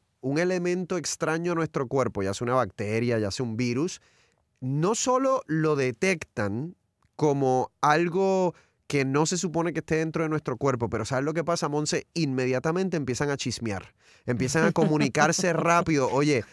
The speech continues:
Speaker 2: Son
Speaker 1: aquí",
Speaker 2: latinos.
Speaker 1: sí, empiezan a chismear y empiezan a decir, "Ese no se supone que esté aquí". Y se van coordinando y se van coordinando hasta que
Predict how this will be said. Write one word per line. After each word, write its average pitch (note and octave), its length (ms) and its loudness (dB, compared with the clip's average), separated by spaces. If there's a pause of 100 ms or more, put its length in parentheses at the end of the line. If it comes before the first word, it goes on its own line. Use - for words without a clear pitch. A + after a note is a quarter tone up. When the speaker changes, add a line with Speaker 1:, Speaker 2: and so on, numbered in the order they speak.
(100)
Speaker 2:
Son C3 240 4
Speaker 1:
aquí", F3 260 4
Speaker 2:
latinos. F#3 260 2
Speaker 1:
sí, F3 360 0
empiezan E3 420 0
a G#3 60 0
chismear D3 600 2 (220)
y E3+ 100 0
empiezan E3 340 0
a G3+ 60 2
decir, F#3 320 0 (120)
"Ese E3+ 580 2
no E3 180 2
se E3 100 -2
supone D#3+ 360 0
que C#3+ 80 -2
esté D3+ 200 -2
aquí". C#3+ 360 -2 (160)
Y A#2+ 120 -6
se A#2+ 100 -2
van B2 180 -2
coordinando C3+ 640 -4
y - 40 -6
se C#3+ 100 -4
van B2+ 180 -2
coordinando D3 720 0
hasta C3 280 -2
que C3 280 -4